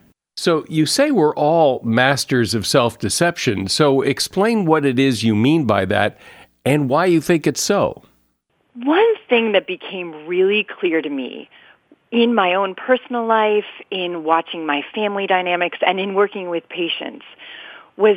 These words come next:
Speaker 2: that people really got stuck a lot. And they got stuck in large part because they were not able to acknowledge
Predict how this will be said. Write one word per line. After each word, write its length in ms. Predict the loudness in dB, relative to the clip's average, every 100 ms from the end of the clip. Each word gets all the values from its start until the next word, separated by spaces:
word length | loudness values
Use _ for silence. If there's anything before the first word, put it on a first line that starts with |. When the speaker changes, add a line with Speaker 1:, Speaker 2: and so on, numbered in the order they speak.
| 2
Speaker 2:
that 260 | 0 0 -6 -6
people 460 | -2 -2 0 0 0 -6 -8
really 440 | -6 -4 -2 -2
got 340 | 0 0 0 -2 -12 -2
stuck 200 | -2 -2 -6
a 80 |
lot. 300 | -2 -2 -4 -10 -20 _
And 140 | -2 0
they 120 | 0
got 240 | 0 0 -2 -16 -14
stuck 440 | 2 4 4 2 -10 -20 _ _ _ _ _ -8
in 320 | -6 -6 -2
large 420 | 2 4 2 -2 -6
part 300 | 0 0 -2 _
because 520 | -16 -12 -4 0 0 0
they 100 | -6
were 160 | -6 -8
not 500 | -4 0 0 0 -6 -4
able 340 | -2 0 -2 -4
to 100 | -10
acknowledge 760 | -8 -6 -4 -2 0 -2 -4